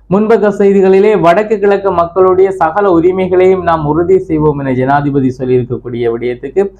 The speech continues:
முக்கியத்துவம் கொடுக்கப்பட்ட செய்திகள் பார்க்கப்படுகிறது.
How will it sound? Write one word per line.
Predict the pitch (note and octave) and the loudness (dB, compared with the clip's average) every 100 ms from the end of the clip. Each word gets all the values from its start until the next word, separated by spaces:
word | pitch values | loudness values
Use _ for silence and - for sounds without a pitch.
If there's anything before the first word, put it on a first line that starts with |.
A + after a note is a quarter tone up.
| _ _ | _ _
முக்கியத்துவம் | - D#3 E3 D#3 D3+ C#3 | -4 0 0 0 0 0
கொடுக்கப்பட்ட | C3 C3 B2 A#2+ A#2+ | -2 -2 -4 -4 -6
செய்திகள் | C3+ B2+ B2+ B2+ A#2 | -2 -2 -2 -4 -6
பார்க்கப்படுகிறது. | A2+ A2 G2+ G2 G2 G2 G2 | -6 -8 -10 -14 -10 -10 -10